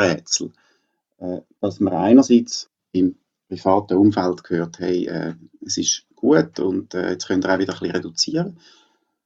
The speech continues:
Und andererseits sehen wir bei den Leserzahlen, dass die immer noch extrem hoch sind, und zwar bei den Corona-Themen. Und das ist manchmal so ein bisschen, da steht man da und denkt, ja, was jetzt?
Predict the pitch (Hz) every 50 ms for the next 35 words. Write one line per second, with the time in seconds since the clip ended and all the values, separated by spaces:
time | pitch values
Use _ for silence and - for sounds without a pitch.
0 | _ _ _ _ _ _ - 123 113 113 - 98 113 135 143 143 131 123 - 131
1 | 120 120 - - - - - 113 110 110 117 117 117 110 110 98 104 95 92 95
2 | 107 104 117 104 98 - - 104 95 95 95 95 98 98 98 101 - _ - 92
3 | - - 110 95 - 107 107 107 104 101 - - 101 104 - - - 87 87 85
4 | 82 80 78 73 80 82 - - 92 - 123 120 - - - 123 127 139 - -
5 | 123 - - 139 139 147 147 147 127 101 95 - - 85 85 85 80 78 78 _
6 | _ _ _ _ _ _ _ _ _ _ _ _ - 117 110 107 101 104 - -
7 | - - - _ _ _ _ _ - 110 110 107 - - - - - 101 - -
8 | - 113 113 - 117 110 110 110 110 110 - - 117 117 113 107 95 - 98 -
9 | - 113 101 - - 104 101 113 139 151 156 127 104 101 - - 98 92 87 95
10 | 90 95 - - 120 135 - - - - - - _